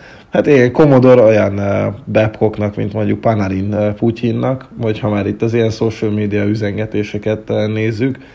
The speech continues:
Én azt nem értem be az egészbe, hogy azért Babcockról tudjuk, hogy, ö, n-, nem favorizálta soha a fiatalokat, ö, és akkor még próbáltam szépen fogalmazni.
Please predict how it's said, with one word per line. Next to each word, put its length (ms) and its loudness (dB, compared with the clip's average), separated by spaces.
Én 180 2
azt 200 0
nem 120 2
értem 340 0
be 80 0
az 120 2
egészbe, 400 2
hogy 220 2
azért 220 0
Babcockról 540 4
tudjuk, 320 2
hogy, 280 0
ö, 320 0
n-, 320 0
nem 460 4
favorizálta 680 2
soha 320 0
a 80 -2
fiatalokat, 840 -8
ö, 340 -4
és 120 -10
akkor 300 -4
még 180 -4
próbáltam 600 -4
szépen 360 -4
fogalmazni. 880 -6